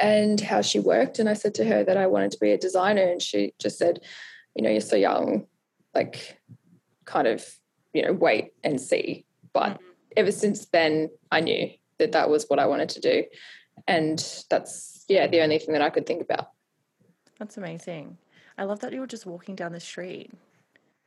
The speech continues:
Speaker 1: Same. And I, my modelling career hadn't really taken off. I just did a course and did, like, one of those, um, like, diplomas in, you know, how to be a model and posing in front of the camera and all that stuff. So there was nothing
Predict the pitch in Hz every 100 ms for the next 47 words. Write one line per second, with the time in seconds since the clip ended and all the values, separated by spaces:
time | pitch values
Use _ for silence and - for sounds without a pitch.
0 | _ - - - - - 208 160 214 151
1 | 147 - _ - - - - 214 214 214
2 | 214 - - 208 208 202 202 254 311 262
3 | 233 220 226 156 190 180 202 202 190 196
4 | 143 - 151 170 - 170 - - 151 208
5 | 220 185 151 185 - - _ 208 180 175
6 | - - 196 175 170 151 156 - - -
7 | - - 92 - - - _ _ _ -
8 | _ _ _ - - - - - - 185
9 | - 160 156 151 151 156 147 139 135 -
10 | _ _ _ _ _ _ _ _ - -
11 | _ 214 254 - 185 208 180 180 160 160
12 | 170 160 156 - 160 147 156 151 160 147
13 | 147 156 - 143 147 151 151 147 151 -
14 | - - - - 220 214 208 170 185 165
15 | 151